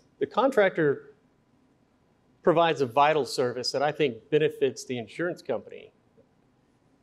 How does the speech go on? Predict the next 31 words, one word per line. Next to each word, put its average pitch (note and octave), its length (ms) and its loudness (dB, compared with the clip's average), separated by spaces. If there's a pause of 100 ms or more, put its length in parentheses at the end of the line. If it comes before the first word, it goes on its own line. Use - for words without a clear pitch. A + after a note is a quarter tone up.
(320)
as C3+ 200 2
well F#3+ 180 6
as D3 140 0
the - 60 -18
policyholder. A#2+ 760 -4
The A#2 100 -16
policyholder C#3+ 800 0
under A#2+ 320 -6
all C#3+ 180 4
policies A#2 600 -4
that A#2 100 -6
I D3 140 -2
know A#2 240 -2
of A#2 200 -4 (220)
require C3 460 -4
prompt B2+ 400 -8
notice. - 480 -4 (500)
And C#3+ 80 0
after D3 240 2
a B2 60 0
storm G3+ 400 0
comes A#2+ 260 -8
in A#2 380 -10 (800)
and B2 400 0 (160)
damages C#3 580 4
neighborhoods, A#2+ 720 -2
contractors C3 800 0
go B2 220 2
out A2+ 260 2
and B2 100 -10
they C3 300 -2